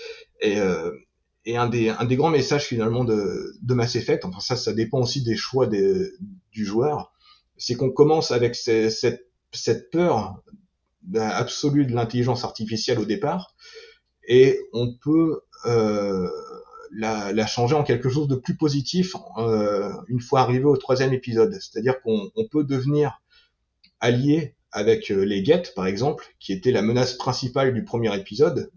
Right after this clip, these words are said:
où, euh, vraiment dans le premier, euh, semblait y avoir aucun moyen de pouvoir raisonner, euh, raisonner avec eux. C'était vraiment quelque chose de, de complètement, de complètement étranger et d'incompatible avec, euh, avec la vie des espèces organiques.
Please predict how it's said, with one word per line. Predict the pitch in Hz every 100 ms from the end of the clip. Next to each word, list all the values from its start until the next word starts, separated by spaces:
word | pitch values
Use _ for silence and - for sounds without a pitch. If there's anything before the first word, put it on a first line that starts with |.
| -
où, | 107 101
euh, | 98 90 90 95
vraiment | 95 117 131
dans | 104
le | 101
premier, | - 117 135 113
euh, | 101 98 - - - -
semblait | - 110 127
y |
avoir | 110 110 -
aucun | 139 - 131
moyen | 123 131 139
de |
pouvoir | 110 - 107
raisonner, | 110 110 110 113 113
euh, | 104 98 92 95
raisonner | 110 117 117 113
avec | 101 101 -
eux. | 139 147
C'était | 139 95 95 104
vraiment | 101 117 113
quelque | 110 101 101
chose | - 120 95
de, | 98 92 90 _ _ _ _ _ -
de | 98 107
complètement, | - 110 113 - 120 117 104
de | 95 -
complètement | 113 117 127 127
étranger | 110 - 113 123 143
et | 117
d'incompatible | 110 107 127 131 143 131 123 - 151 127 104 92 -
avec, | 107 110 - 101
euh, | 92 95 87 - -
avec | 107 98
la | 107 104
vie | 123
des | 117 107 110
espèces | - - 104
organiques. | 104 123 180 -